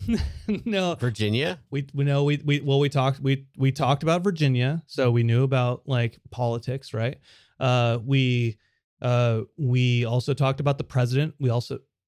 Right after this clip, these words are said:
Speaker 1: being Air Force One, so that's the president.
Speaker 2: Yeah.
Speaker 1: We talked
Speaker 2: Yeah.
Speaker 1: about Wong, so we knew that the, we knew that she was gonna be in it. We also predicted that there was gonna be some kind of romance between the two of 'em. We also, pred-, I,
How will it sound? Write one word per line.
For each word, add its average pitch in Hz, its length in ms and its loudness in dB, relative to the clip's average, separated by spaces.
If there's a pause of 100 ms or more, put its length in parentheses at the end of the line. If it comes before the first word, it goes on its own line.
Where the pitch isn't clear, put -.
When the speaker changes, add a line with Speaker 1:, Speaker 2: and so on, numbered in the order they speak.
Speaker 1:
being 131 380 -2
Air 123 180 2
Force 147 340 -2
One, 123 440 0 (140)
so 117 280 0
that's 120 160 0
the 156 60 -10
president. 117 500 -2
Speaker 2:
Yeah. - 40 -20 (140)
Speaker 1:
We 127 120 0
talked 131 280 -4
Speaker 2:
Yeah. 127 100 0
Speaker 1:
about 123 280 -2
Wong, 120 640 2
so 123 280 0
we 120 120 0
knew 113 220 -2
that 123 200 -6
the, 123 300 -2 (220)
we 117 200 0
knew 117 160 2
that 139 140 -2
she 143 160 -6
was 127 140 0
gonna 123 160 0
be 110 160 -4
in 107 120 -2
it. 131 180 -4 (380)
We 135 140 2
also 151 320 2
predicted 135 540 0
that 120 180 -4
there 120 120 2
was 120 140 2
gonna 113 160 -2
be 117 160 -2
some 135 360 2
kind 147 260 0
of 147 100 -2
romance 135 420 2
between 127 360 -2
the 127 80 0
two 120 220 -2
of 120 100 0
'em. 170 240 -4 (500)
We 135 120 0
also, 165 200 0
pred-, 160 240 -8 (160)
I, 143 240 0